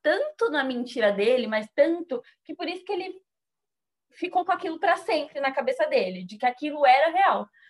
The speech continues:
Porque ele é tantas vezes contando aquela mentira que na cabeça dele já tá,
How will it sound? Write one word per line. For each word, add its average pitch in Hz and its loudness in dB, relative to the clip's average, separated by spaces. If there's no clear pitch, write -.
Porque - -8
ele 294 -6
é - -4
tantas 330 -2
vezes 285 -2
contando 262 0
aquela 269 0
mentira 247 -4
que 349 -14
na 320 -2
cabeça 320 -2
dele 311 -4
já 349 -2
tá, 359 0